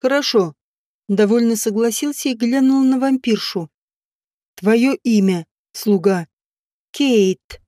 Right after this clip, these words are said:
из рода Рейнс", сквозь зубы ответила она и глянула на меня так, будто я вонзил девушке в грудь кинжал, а сейчас проворачивал его в ране. "К вашим услугам,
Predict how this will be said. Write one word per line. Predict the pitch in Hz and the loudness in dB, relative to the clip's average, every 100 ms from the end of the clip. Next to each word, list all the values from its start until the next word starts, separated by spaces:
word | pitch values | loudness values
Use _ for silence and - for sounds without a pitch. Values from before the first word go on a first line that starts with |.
| _ | _
из | 233 196 | -6 -2
рода | 226 240 220 247 | 0 0 0 0
Рейнс", | 254 240 202 185 175 - - _ _ _ _ _ | 2 2 2 0 -6 -12 -16 _ _ _ _ _
сквозь | - 226 247 | -10 -4 -2
зубы | 214 285 277 285 | -2 -4 -2 -4
ответила | 269 240 262 - 269 269 | -4 -6 -6 -4 -4 -2
она | 254 220 180 151 _ _ | 0 0 -2 -6 _ _
и | 208 | -4
глянула | 202 214 220 220 226 | 0 0 2 0 0
на | 226 | 0
меня | 226 233 220 202 - | 0 0 0 -2 -4
так, | 262 269 - _ _ _ | -4 -4 -14 _ _ _
будто | - 214 220 | -4 -4 0
я | 214 220 214 | 0 2 0
вонзил | 208 202 202 | 0 0 -2
девушке | 185 208 180 - 214 | 0 0 0 -4 -6
в | 175 | -2
грудь | 202 202 - - _ - | 0 -2 -4 -14 _ -4
кинжал, | 277 262 240 214 170 147 _ _ _ _ | -2 0 0 0 -2 -6 _ _ _ _
а | - | -8
сейчас | 196 226 208 269 254 - | -4 -4 -2 -4 -4 -4
проворачивал | 202 196 202 226 - 214 220 | -2 0 0 0 -2 -2 0
его | 220 226 233 | 0 0 0
в | 226 | 0
ране. | 214 208 180 170 156 _ _ _ _ _ _ | 0 0 0 -4 -8 _ _ _ _ _ _
"К | - | 0
вашим | 233 285 - 302 | 0 0 0 -2
услугам, | 320 - 247 185 180 156 | -2 -2 0 2 0 -2